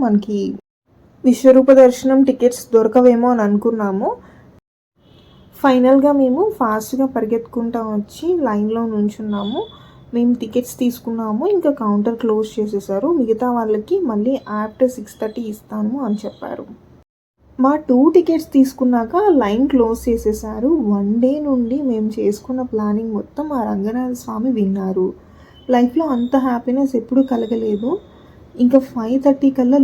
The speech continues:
లోపలికి వెళ్ళాక two elephants ఇంకా horses and cow అయితే మేము చూసాము.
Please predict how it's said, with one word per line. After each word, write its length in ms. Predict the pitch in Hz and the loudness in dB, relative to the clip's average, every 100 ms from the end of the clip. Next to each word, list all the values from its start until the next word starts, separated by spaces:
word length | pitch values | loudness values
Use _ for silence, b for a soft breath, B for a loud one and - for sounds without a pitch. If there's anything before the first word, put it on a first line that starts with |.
| 247 | 4
లోపలికి 420 | 226 247 240 254 226 | 2 -2 0 -2 0
వెళ్ళాక 420 | 208 208 202 - 214 208 208 _ - - | 0 -2 -4 -6 -6 -6 -8 _ -12 -6
two 180 | 226 254 262 247 | 0 0 0 -2
elephants 580 | 220 208 214 220 220 220 214 | -4 -4 -4 -8 -8 -6 -4
ఇంకా 260 | 202 208 220 208 | -4 -4 -6 -6
horses 480 | 208 208 220 226 - - - | -4 -2 -4 -8 -12 -18 -8
and 140 | 214 208 | -6 -4
cow 180 | 220 208 214 | -6 -6 -4
అయితే 220 | 214 208 226 220 | -4 -2 -4 -2
మేము 160 | 208 196 | -4 -4
చూసాము. 540 | 202 202 214 196 190 | -6 -8 -6 -4 -4